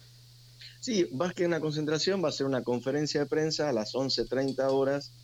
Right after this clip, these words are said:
después de haber entregado el pedido formal al gobernador Axel Kicillof para que vete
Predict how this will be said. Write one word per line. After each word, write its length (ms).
después 300
de 60
haber 200
entregado 640
el 120
pedido 400
formal 420
al 120
gobernador 400
Axel 260
Kicillof 460
para 160
que 120
vete 460